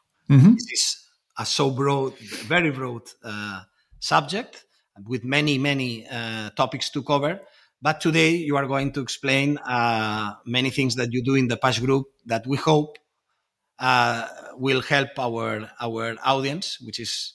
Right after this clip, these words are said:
Speaker 2: normally people in the industry of the automotive in, in Spain, and, but now in other countries. And let's hope that this is going to be a great episode. So thanks,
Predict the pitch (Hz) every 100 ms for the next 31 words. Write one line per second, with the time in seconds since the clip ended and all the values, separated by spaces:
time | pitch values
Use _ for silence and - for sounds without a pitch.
0 | _ 117 113 113 113 127 113 117 113 113
1 | 123 113 107 117 110 107 98 117 110 117
2 | 101 104 101 95 92 _ _ - _ _
3 | 101 - 127 123 113 101 101 _ 107 -
4 | - 123 135 113 113 131 123 135 135 -
5 | 190 - - - - _ 123 127 127 156
6 | - 180 156 147 131 151 131 147 139 135
7 | 139 131 120 131 117 110 104 90 90 -
8 | 131 127 143 151 - -